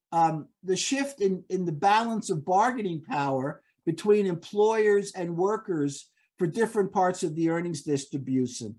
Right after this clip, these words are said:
And so as a result, decline of unions here is a major factor, um, uh, couple that with other institutional changes, such as, uh, the greater monopsony,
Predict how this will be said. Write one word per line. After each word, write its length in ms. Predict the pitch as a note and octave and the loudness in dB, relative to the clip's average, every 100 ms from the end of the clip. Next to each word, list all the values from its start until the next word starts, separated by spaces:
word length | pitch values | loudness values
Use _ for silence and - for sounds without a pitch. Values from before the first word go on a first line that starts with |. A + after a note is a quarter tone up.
| _ - D3+ | _ -16 -4
And 140 | F3+ | 0
so 180 | G3+ G3 | 4 6
as 300 | G#3 A3 G3 | 6 4 2
a 40 | |
result, 540 | G3 F3+ F#3 G3+ G3 - _ | 2 2 2 2 0 -4 _
decline 520 | F#3 - B3 B3 B3+ A3+ | -10 -6 -4 0 2 2
of 120 | E3+ | 0
unions 560 | F#3+ A3+ G#3 F3+ C#3+ | -2 -2 0 -2 -4
here 360 | - D#3 C#3+ C#3 _ C#3+ | -4 -2 -2 -2 _ -6
is 140 | E3+ | 0
a 100 | E3 | 2
major 500 | E3 F3 G3+ A3+ F#3 | 2 4 4 4 -2
factor, 720 | D3+ D3+ C#3+ C#3 - D3+ F3+ _ _ _ | -2 0 0 0 -4 -4 -4 _ _ _
um, 400 | D#3 D3 D3 D3 - _ _ | 2 4 4 -2 -10 _ _
uh, 300 | E3+ D3+ D3 - - _ _ _ _ _ _ _ _ _ _ - | 2 4 4 0 -10 _ _ _ _ _ _ _ _ _ _ -4
couple 380 | B3 - A#3 G#3+ | 0 0 -2 -2
that 200 | G#3+ G#3 | -2 0
with 140 | F#3+ G3 | 0 0
other 280 | A#3+ A3+ | -4 -2
institutional 800 | G3 F#3+ F#3 D#3 F3+ E3+ F3 D3+ | -4 -4 -8 -4 -4 -4 -6 -6
changes, 680 | C#3+ F3 E3+ F3 D3+ E3 D#3+ - - _ | -6 -4 -2 -2 -4 -6 -8 -14 -20 _
such 400 | - F#3 E3+ - | 0 2 2 2
as, 420 | E3+ D#3+ D3+ - _ _ - | 2 2 0 -4 _ _ 0
uh, 280 | D3+ D3 - D#3 | 4 4 2 -8
the 120 | D#3 | -8
greater 480 | D3 F#3 G3 F#3+ D#3 | -2 4 4 4 2
monopsony, 1000 | E3 E3+ F3 F#3+ - G#3 F#3+ F#3 F#3+ | -2 0 2 0 -2 -4 -2 -4 -6